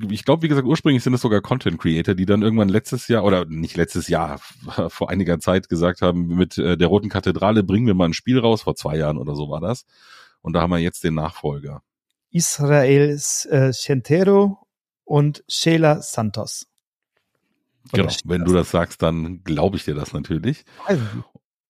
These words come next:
Speaker 1: Und, äh, erstmal ein bisschen erstaunlich, weil die Rote Kathedrale kam ja auch zuerst bei Devir und dann mit dem üblichen halben, dreiviertel Jahr Verzug dann auf Deutsch halt raus. Jetzt kam das irgendwie zeitgleich raus. Also sowohl die deutsche als auch die Devir-Version, die sind gleichzeitig released worden.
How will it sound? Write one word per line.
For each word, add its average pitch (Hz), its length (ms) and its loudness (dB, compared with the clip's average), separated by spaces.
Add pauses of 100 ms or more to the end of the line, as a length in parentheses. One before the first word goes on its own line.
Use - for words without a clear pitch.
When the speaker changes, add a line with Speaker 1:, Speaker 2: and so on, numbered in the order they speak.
(120)
Speaker 1:
Und, 123 300 2
äh, 113 280 2
erstmal 135 340 2
ein 120 40 0
bisschen 120 340 -2
erstaunlich, 107 800 -2
weil 117 540 0
die 110 160 -2
Rote 117 280 0
Kathedrale 104 500 -2
kam 117 200 0
ja 117 100 2
auch 151 120 4
zuerst 135 300 0
bei 120 100 2
Devir 110 480 2
und 110 160 2
dann 104 240 2
mit - 380 -4
dem 101 180 0
üblichen 113 480 -2
halben, 101 320 0
dreiviertel 95 400 -2
Jahr 95 160 0
Verzug - 380 -4
dann 104 160 0
auf 78 140 -4
Deutsch 92 360 0
halt 143 300 -2
raus. 147 240 2
Jetzt - 160 0
kam 147 180 2
das 127 140 2
irgendwie 120 180 4
zeitgleich 82 640 -2
raus. 80 380 0
Also 90 320 -2
sowohl 90 320 2
die 135 100 0
deutsche 92 340 2
als 101 140 -4
auch 123 100 0
die 107 120 -2
Devir-Version, 98 1200 0
die 101 60 2
sind 90 160 0
gleichzeitig 85 500 0
released 92 420 -2
worden. 143 400 2